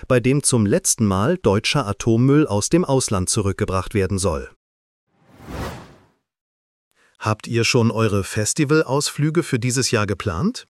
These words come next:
Die Konzertsaison zweitausendsechsundzwanzig in Schleswig-Holstein bietet musikalisch alles von Techno bis Heavy Metal.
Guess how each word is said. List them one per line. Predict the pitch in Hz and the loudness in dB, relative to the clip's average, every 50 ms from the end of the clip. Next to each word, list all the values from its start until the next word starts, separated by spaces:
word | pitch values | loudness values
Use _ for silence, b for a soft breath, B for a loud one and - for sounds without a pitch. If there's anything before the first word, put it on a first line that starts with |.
| _ _ B B B B B B B - | _ _ B B B B B B B -4
Die | 156 156 | -4 -4
Konzertsaison | 147 - 156 147 135 - 160 185 233 - - 175 143 110 127 131 143 165 | -2 -2 -2 -2 0 0 -2 -2 -2 0 0 0 2 2 2 0 0 0
zweitausendsechsundzwanzig | - - - 131 147 - - 151 143 127 135 117 - 123 113 - - 110 98 - - 113 104 98 - - 110 92 - | -2 -2 -2 -2 -2 -2 -2 -2 0 0 0 0 0 0 0 0 -2 -2 -2 -2 -2 0 0 0 0 0 -2 -2 -2
in | 101 95 85 | -6 -6 -4
Schleswig-Holstein | 82 - - 110 107 - - 107 95 - - 104 139 - - - 113 104 113 143 156 135 | -4 -2 0 0 -2 -2 -2 -4 -4 -2 -2 -2 0 0 0 -2 -2 -2 -2 -2 -4 -4
bietet | - 165 175 - 170 - - 131 | -4 -4 -2 -2 -2 -2 0 -2
musikalisch | 143 143 131 135 120 - 120 131 170 185 185 165 - - - - | 0 0 0 -2 -4 -4 -6 -4 -4 -4 -4 -4 -4 -6 -6 -6
alles | - 113 143 190 214 - | -6 -4 -2 -2 -2 -4
von | - - 113 95 87 82 - | -2 -2 -2 -2 -4 -6 -6
Techno | - - 110 - - - 123 123 131 135 | -4 -4 -4 -4 -2 0 2 2 2 2
bis | 123 147 175 - - - | 0 -2 -4 -4 -4 -2
Heavy | 127 113 113 156 | -4 -2 -2 -2
Metal. | 170 185 170 - 104 90 73 64 - | -2 -2 -2 -2 -4 -4 -6 -6 -14